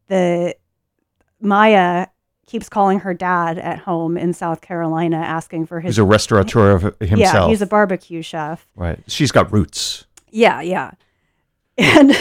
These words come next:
Speaker 1: <laughs> he won't give her the secret family recipe for barbecue sauce until his death, when it will be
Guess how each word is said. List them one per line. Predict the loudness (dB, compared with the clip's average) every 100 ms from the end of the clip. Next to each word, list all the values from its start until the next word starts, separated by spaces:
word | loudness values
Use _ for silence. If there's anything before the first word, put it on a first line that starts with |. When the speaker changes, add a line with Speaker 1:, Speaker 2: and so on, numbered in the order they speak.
| -2 -8 _
Speaker 1:
<laughs> | -4
he | 2
won't | 4 4
give | 2 0
her | -4
the | -4
secret | -4 -6 -6 -8
family | -4 -2 -2
recipe | -2 -6 -8 -10
for | -8 -8
barbecue | -6 -6 -8 -10 -10
sauce | -8 -10 -8
until | -8 0 0 0
his | -4 -8
death, | -6 -6 -6 -10
when | -8 -6
it | -8
will | -8
be | -8